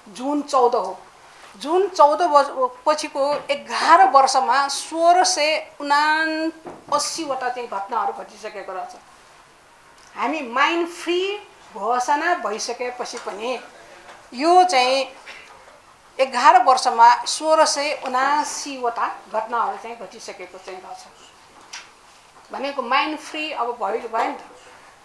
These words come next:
भएको छैन। र हामीले मान्यज्यूहरूसँग चाहिँ कुरा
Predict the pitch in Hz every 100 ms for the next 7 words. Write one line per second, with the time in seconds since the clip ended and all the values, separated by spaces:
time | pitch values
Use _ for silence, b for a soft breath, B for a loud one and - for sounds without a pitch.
0 | - _ _ _ - - - - - -
1 | - - - - - 185 220 262 - 180
2 | - - - - - - - _ _ _
3 | - - - - - - 226 277 254 -
4 | - - - - - - 180 294 370 359
5 | 359 359 349 - 254 320 330 359 339 294
6 | 262 - 302 285 294 269 294